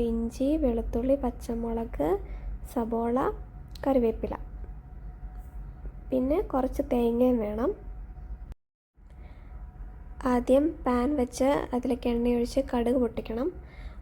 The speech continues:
അതിനുശേഷം അരിഞ്ഞു വെച്ചിരിക്കുന്ന ഇഞ്ചി, വെളുത്തുള്ളി, പച്ചമുളക്, കറിവേപ്പില എല്ലാം കൂടി ഇട്ട് നന്നായിട്ട് വഴറ്റണം. അതിനുശേഷം മുളക് പൊടി, മഞ്ഞൾപ്പൊടി മാത്രം ഇട്ടാൽ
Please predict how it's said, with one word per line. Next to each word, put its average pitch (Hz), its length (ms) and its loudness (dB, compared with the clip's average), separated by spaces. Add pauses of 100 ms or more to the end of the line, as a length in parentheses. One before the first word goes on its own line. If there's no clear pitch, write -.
(120)
അതിനുശേഷം 254 580 4 (180)
അരിഞ്ഞു 240 280 4
വെച്ചിരിക്കുന്ന 240 520 -2 (1120)
ഇഞ്ചി, 247 360 6
വെളുത്തുള്ളി, 233 500 2 (120)
പച്ചമുളക്, 226 760 0 (1080)
കറിവേപ്പില 226 600 2
എല്ലാം 226 280 2
കൂടി 226 200 2
ഇട്ട് 240 240 -2
നന്നായിട്ട് 226 680 0
വഴറ്റണം. 214 640 -2 (160)
അതിനുശേഷം 240 580 0 (1400)
മുളക് 233 260 4 (100)
പൊടി, 240 220 6 (120)
മഞ്ഞൾപ്പൊടി 240 600 2 (840)
മാത്രം 226 380 -2
ഇട്ടാൽ 226 200 -4